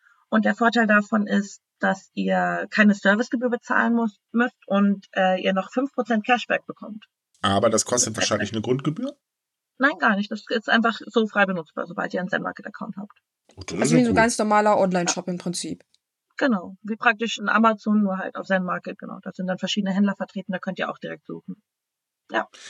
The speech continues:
Speaker 2: Und sowas wie zum Beispiel Amazon anbietet, also so ein Prime-Gedöns, ähm, habt ihr sowas auch in Planung? Dass man halt, weiß ich nicht, alles per Versand geschickt, äh, per, per Express geschickt bekommt oder irgendwie so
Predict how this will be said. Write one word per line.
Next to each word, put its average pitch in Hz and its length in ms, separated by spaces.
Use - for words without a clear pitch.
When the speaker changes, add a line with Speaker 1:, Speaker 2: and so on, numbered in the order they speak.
Speaker 2:
Und 123 160
sowas 127 360
wie 127 220
zum 117 220
Beispiel 113 500
Amazon 139 340
anbietet, 147 380
also 101 300
so 101 100
ein 101 160
Prime-Gedöns, 143 1200
ähm, 104 480
habt - 160
ihr 104 60
sowas 104 320
auch - 160
in 170 60
Planung? 220 460
Dass - 160
man 104 100
halt, 104 140
weiß 104 160
ich - 80
nicht, 92 360
alles 101 380
per - 180
Versand 117 460
geschickt, 139 400
äh, 95 400
per, 95 200
per 95 220
Express - 360
geschickt 147 260
bekommt 147 320
oder 147 120
irgendwie 139 200
so 135 100